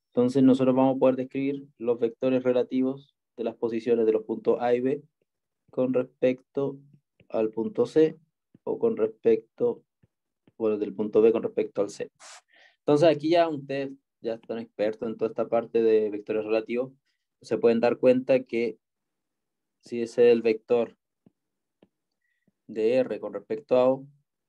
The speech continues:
o el R de C, para ponerlo más en la misma notación, entonces ahí ustedes ya pueden ver de manera ev-, evidente que, por ejemplo,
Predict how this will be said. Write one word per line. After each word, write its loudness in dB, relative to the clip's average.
o -6
el -4
R -4
de -8
C, -4
para -8
ponerlo -8
más -6
en -8
la -6
misma -8
notación, -2
entonces 0
ahí 6
ustedes 4
ya 0
pueden -6
ver -6
de -6
manera -6
ev-, -6
evidente -4
que, -6
por 0
ejemplo, -4